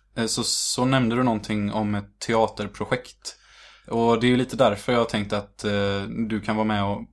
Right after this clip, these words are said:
prata. Vi, vi kommer inte gå in så mycket på improvisationsteater,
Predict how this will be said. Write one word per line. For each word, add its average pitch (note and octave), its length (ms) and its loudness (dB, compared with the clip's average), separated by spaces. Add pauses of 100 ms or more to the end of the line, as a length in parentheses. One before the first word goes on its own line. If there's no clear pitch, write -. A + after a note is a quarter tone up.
prata. A2 520 4
Vi, A2+ 360 -2
vi B2 140 0
kommer D3+ 200 2
inte D#3 120 -4
gå E3 80 4
in D3 140 2
så - 120 0
mycket C#3 260 -2
på A#2+ 160 -2
improvisationsteater, A#2 1500 0